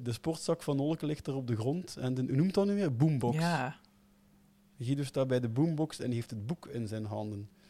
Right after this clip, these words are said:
Speaker 1: En straalt alles uit van geen gezag hebben. Want op het moment dat hij op zijn, zijn ring klopt, kijkt er wel degelijk één iemand op. En dat is Michel.
Speaker 2: <laughs> Michel.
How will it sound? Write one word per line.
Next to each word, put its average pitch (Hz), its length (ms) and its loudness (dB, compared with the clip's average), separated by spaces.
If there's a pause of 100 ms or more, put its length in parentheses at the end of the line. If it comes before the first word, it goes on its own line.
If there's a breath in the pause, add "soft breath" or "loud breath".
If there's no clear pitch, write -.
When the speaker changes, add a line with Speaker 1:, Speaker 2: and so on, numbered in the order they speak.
(340 soft breath)
Speaker 1:
En 117 300 -2
straalt 120 500 0
alles 170 380 2
uit 160 380 -2
van 131 400 -2 (400 soft breath)
geen 160 280 2
gezag 139 340 4
hebben. 180 460 0
Want 131 160 -4
op 135 80 0
het 123 80 -8
moment 139 260 0
dat 156 120 -4
hij 156 80 2
op 139 80 -4
zijn, 135 200 -2
zijn 120 220 0
ring 147 200 -2
klopt, - 480 -6
kijkt 135 260 -2
er 131 100 0
wel 123 140 4
degelijk 143 420 2
één 151 220 4
iemand 160 460 4
op. - 240 10
En 123 100 0
dat 127 100 2
is 127 80 -6
Michel. 117 480 -2
Speaker 2:
<laughs> - 40 -8
Michel. - 480 -2